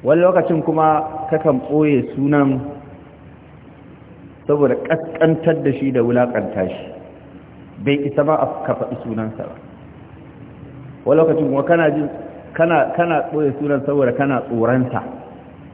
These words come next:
Eh, an gane ko sai ka ɓoye sunan saboda kana jin tsoron shi wanda za ka faɗi sunan nasa. Ba ka san wato ainihin ya ji ka faɗi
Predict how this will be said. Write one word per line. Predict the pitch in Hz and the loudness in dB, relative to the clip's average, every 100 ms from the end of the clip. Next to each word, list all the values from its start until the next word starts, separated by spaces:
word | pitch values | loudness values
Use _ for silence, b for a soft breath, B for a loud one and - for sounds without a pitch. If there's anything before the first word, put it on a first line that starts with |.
| - - - - - - - - - - - - - - | -20 -20 -20 -20 -20 -20 -20 -20 -20 -20 -20 -20 -20 -2
Eh, | 135 147 135 131 - | 2 4 4 0 0
an | 139 151 | 0 2
gane | 156 156 | 2 2
ko | 135 135 151 | -2 -2 -2
sai | |
ka | 165 | -2
ɓoye | - 156 147 | 0 2 2
sunan | 143 139 123 | 0 -2 0
saboda | 135 127 | 2 2
kana | 147 147 127 | 2 2 2
jin | 135 - | 0 0
tsoron | 123 120 123 123 | 0 2 2 2
shi | 131 | 0
wanda | 139 143 135 | 2 4 4
za | 117 | 2
ka | 120 113 | 2 -2
faɗi | - - | -4 -8
sunan | - 110 107 | -6 -2 0
nasa. | 101 98 101 - - - - - - - - | -2 -4 -6 -10 -14 -18 -20 -20 -20 -18 -4
Ba | 127 143 - | 0 2 2
ka | 131 - | 2 2
san | 131 131 120 120 - - - - - - - - - - - - - - - - - - - - - | 2 2 0 -4 -8 -12 -16 -18 -20 -20 -20 -20 -20 -20 -20 -20 -20 -20 -20 -20 -20 -20 -20 -20 -4
wato | 113 117 117 110 107 | 0 0 0 -4 0
ainihin | 123 127 127 123 127 123 123 - - - - - - - - - - - 117 | 2 4 2 2 0 0 -2 -8 -16 -20 -20 -20 -20 -20 -20 -20 -20 -10 -2
ya | 117 | 0
ji | 110 123 | 2 0
ka | 139 135 | 0 0
faɗi | 127 | -2